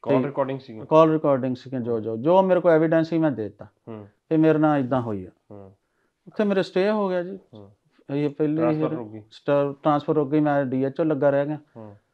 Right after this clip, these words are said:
Speaker 2: ਉਹਨਾਂ ਨੂੰ ਨੋਟਿਸ ਜਾਰੀ ਹੋ ਗਿਆ।
Speaker 1: ਫਿਰ
Speaker 2: ਪਰ
Speaker 1: ਹਰਾਸਮੈਂਟ
Speaker 2: ਰੱਬ
Speaker 1: ਨਹੀਂ
Speaker 2: ਬੜਾ
Speaker 1: ਹੋਈ?
Speaker 2: ਬੇਅੰਤ ਆ ਜੀ, ਜਿਹੜਾ ਕਰੂਗਾ ਭਰੂਗਾ, ਮੈਂ ਤਾਂ ਕਹੂੰਗਾ। ਜੇ ਮੈਂ ਕਿਸੇ ਨਾਲ ਕਰੂੰਗਾ, ਮੈਂ ਵੀ ਭਰੂੰਗਾ, ਜੇ ਕੋਈ ਕਰਦਾ ਉਹ ਵੀ ਭਰਿਆ, ਭਰੇ ਵੀ ਆ ਲੋਕਾਂ ਨੇ।
Speaker 1: ਤੁਹਾਡੇ ਦੋਸਤ ਮਿੱਤਰ ਕਈ ਵਾਰ ਇਸ ਤਰ੍ਹਾਂ ਤੁਹਾਨੂੰ ਸਲਾਹ ਦਿੰਦੇ ਹੁੰਦੇ ਆ ਕਿ ਯਾਰ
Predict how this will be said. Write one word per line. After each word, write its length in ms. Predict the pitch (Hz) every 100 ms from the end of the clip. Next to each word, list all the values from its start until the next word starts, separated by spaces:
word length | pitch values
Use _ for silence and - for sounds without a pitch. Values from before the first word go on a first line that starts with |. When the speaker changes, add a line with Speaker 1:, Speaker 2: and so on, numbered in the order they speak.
| _
Speaker 2:
ਉਹਨਾਂ 220 | 147 170
ਨੂੰ 100 | 160
ਨੋਟਿਸ 320 | 135 139 170 160
ਜਾਰੀ 260 | 151 147
ਹੋ 180 | 147 139
ਗਿਆ। 140 | 139 131 _ _ _
Speaker 1:
ਫਿਰ 100 | 120
Speaker 2:
ਪਰ 100 | 120
Speaker 1:
ਹਰਾਸਮੈਂਟ 280 | 117 170 180
Speaker 2:
ਰੱਬ 220 | 170 170
Speaker 1:
ਨਹੀਂ 100 | 180
Speaker 2:
ਬੜਾ 180 | 180 175
Speaker 1:
ਹੋਈ? 80 |
Speaker 2:
ਬੇਅੰਤ 300 | 160 156 151
ਆ 60 | 156
ਜੀ, 100 | 170
ਜਿਹੜਾ 240 | 165 170
ਕਰੂਗਾ 380 | 165 156 151 160
ਭਰੂਗਾ, 460 | 156 156 135 107 110
ਮੈਂ 220 | 123 127
ਤਾਂ 120 | 131
ਕਹੂੰਗਾ। 380 | 117 117 127 117
ਜੇ 120 | 123
ਮੈਂ 220 | 147 165
ਕਿਸੇ 220 | 175 175 175
ਨਾਲ 140 | 170
ਕਰੂੰਗਾ, 260 | 165 156 160
ਮੈਂ 180 | 143
ਵੀ 80 | 156
ਭਰੂੰਗਾ, 380 | 160 151 135 131
ਜੇ 180 | 127 131
ਕੋਈ 200 | 139 131
ਕਰਦਾ 320 | 139 127 127
ਉਹ 60 | 131
ਵੀ 80 |
ਭਰਿਆ, 280 | 156 131 127
ਭਰੇ 300 | 123 156 151
ਵੀ 120 | 131
ਆ 60 | 151
ਲੋਕਾਂ 280 | 139 - 123
ਨੇ। 60 | 120
Speaker 1:
ਤੁਹਾਡੇ 200 | 143 147
ਦੋਸਤ 340 | 139 135 135
ਮਿੱਤਰ 280 | 143 143 143
ਕਈ 180 | 139 135
ਵਾਰ 420 | 131 135 131 131 -
ਇਸ 120 | 110
ਤਰ੍ਹਾਂ 220 | - 131
ਤੁਹਾਨੂੰ 320 | 135 135 131 127 _
ਸਲਾਹ 260 | - 123 139
ਦਿੰਦੇ 240 | 131 131
ਹੁੰਦੇ 260 | 135 139 143
ਆ 80 |
ਕਿ 160 | 139 143
ਯਾਰ 240 | 135 127